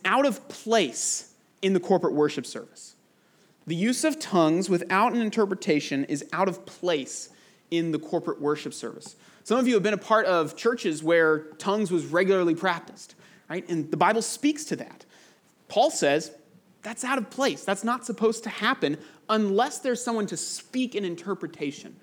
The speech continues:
in which case tongues becomes prophetic." We see this in verse thirteen.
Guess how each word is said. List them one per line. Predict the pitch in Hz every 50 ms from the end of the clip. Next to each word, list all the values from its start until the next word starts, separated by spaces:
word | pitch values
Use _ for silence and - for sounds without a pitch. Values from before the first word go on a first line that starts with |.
| _ - - _ _ -
in | 156 151 151
which | 160 156 160 -
case | 170 147 131 -
tongues | - - 156 139 139 135 123
becomes | 127 131 - - 127 117 120 117 - - - - _ _ _ _ -
prophetic." | - 135 - - 214 170 127 - - - - - _ _ _ _ _ -
We | 156
see | 143 - 190
this | 165 165 160 175
in | 147 143
verse | 147 143 143 -
thirteen. | - 170 160 151 - - 220 185 139 117 110